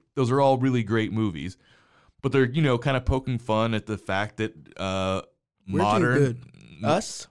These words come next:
Speaker 2: We're too good for the flasher, sla-, the flasher movies.
Speaker 1: Uh-huh.
Speaker 2: Guy-, I'm not good <laughs> enough. Um, yeah, we're too good for the slasher movies, just like you were.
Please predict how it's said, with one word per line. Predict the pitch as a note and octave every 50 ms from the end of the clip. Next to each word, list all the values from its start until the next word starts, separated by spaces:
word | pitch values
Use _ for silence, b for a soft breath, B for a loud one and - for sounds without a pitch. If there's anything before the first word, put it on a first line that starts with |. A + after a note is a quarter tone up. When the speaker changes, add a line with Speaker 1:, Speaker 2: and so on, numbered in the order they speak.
| _ _
Speaker 2:
We're | F#3+ G3 D3 F3+
too | A3 - A3
good | F3 - D#3+ E3
for | - -
the | C#3 C3+
flasher, | - B2 A#2 A2+ A#2+ -
sla-, | - - - A#2+ A#2 G#2+ - - _ -
the | D#3 C3+
flasher | - - A#2+ A2+ A#2 - - A2+
movies. | G#2+ G#2+ G#2+ A#2 - -
Speaker 1:
Uh-huh. | A#2 - A2+
Speaker 2:
Guy-, | - G3 G3 - - B B B B B B B B B B B B B
I'm | - F3 A3 B3+ B3
not | A3+ F#3 E3 D#3
good | D#3 E3
<laughs> | D3+
enough. | C#3+ C#3+ - - - A#2 F#2+ - - - - - _ B B B B B B B B B B B B -
Um, | D#3+ E3 E3 D#3 D3 C#3 C3 B2+ -
yeah, | - D#3+ C#3
we're | B2 C#3
too | D3 F3+
good | D#3+ D#3 D3
for | D3 C3
the | B2
slasher | A#2 - A2+ F#2+ - - -
movies, | - - - - -
just | - - D3
like | D3 C3+ B2+ -
you | B2 A#2+
were. | A2 G2+ - -